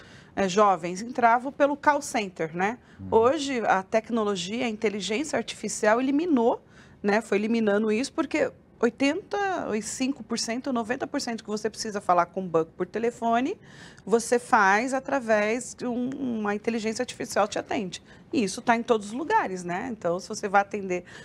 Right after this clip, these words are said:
Speaker 1: vai pra sua empresa de telefone, ela vai ser a mesma coisa. Então, isso foi eliminando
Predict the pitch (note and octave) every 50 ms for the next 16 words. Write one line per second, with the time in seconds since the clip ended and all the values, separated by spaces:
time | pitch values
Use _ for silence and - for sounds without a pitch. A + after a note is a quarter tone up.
0 | - - - D#3+ F#3 F#3+ F#3 - G3 F#3+ - - G3+ G3+ G3 - F#3 F#3+ F#3+ F3
1 | F#3 F3 D#3+ F3+ - - F#3+ F#3+ G#3 - - G#3+ G3 F#3+ G3+ A#3+ - - D#4+ D4
2 | D#4 D4+ - D4+ D4 C#4+ C#4+ D4 C4+ D4 A4 A4 - - - G3 F3 E3 E3+ E3
3 | - F#3 F3+ F#3+ - - A#3 A#3+ B3 B3+ C4 C#4+ C#4+ C#4 C4 C4 C#4 D4+ E4+ F#4+
4 | G#4